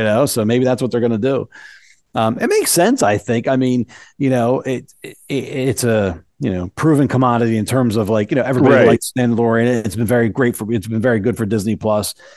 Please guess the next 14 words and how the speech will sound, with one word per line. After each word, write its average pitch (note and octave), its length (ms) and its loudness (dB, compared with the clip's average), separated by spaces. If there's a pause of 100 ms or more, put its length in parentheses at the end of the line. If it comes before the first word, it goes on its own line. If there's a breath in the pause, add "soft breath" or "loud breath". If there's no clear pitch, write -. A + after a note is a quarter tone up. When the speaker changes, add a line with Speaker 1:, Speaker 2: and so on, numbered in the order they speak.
(220 loud breath)
Speaker 1:
but, A2+ 160 0
um, F#2 460 -4 (480)
you D3 80 -2
know, G#2+ 260 -2
I, - 140 -6 (200)
makes D#3 240 -4
sense. G#3 280 0
It's F#2 160 -4
like, G#2+ 120 -2
well, A2+ 200 -2
what B2 320 -2
a B2 40 0
better, B2+ 220 2
what A#2+ 340 -2